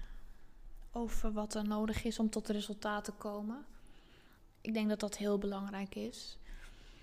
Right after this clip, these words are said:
Eh, dus dat is natuurlijk één.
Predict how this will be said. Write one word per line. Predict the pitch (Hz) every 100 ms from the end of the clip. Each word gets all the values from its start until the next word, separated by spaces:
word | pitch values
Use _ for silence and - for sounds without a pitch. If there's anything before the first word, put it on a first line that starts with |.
| - - -
Eh, | - 220 220
dus | 208 208
dat | 214 214
is | - - -
natuurlijk | - 208 208 220 208 -
één. | - 190 190 202